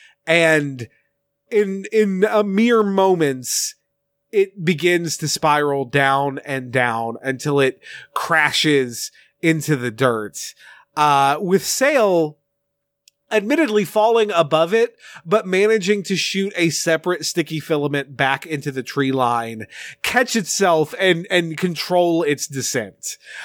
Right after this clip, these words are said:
uh, and, and landing proudly next to the now immobilized prehistoric Pokemon, which is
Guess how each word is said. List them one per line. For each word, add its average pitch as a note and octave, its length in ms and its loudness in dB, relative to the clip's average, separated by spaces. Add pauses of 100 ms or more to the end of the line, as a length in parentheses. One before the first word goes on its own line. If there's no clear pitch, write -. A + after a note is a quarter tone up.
(160)
uh, C#3+ 260 2
and, E3 220 2
and E3 160 0
landing D#3 640 0 (100)
proudly F#3+ 880 0 (200)
next E3 420 -2
to E3 140 -4
the D3 160 -2
now D#3 440 2
immobilized C#3+ 1400 -2 (1200)
prehistoric E3+ 840 2
Pokemon, A#2 640 -2
which C#3 300 0
is C#3+ 360 0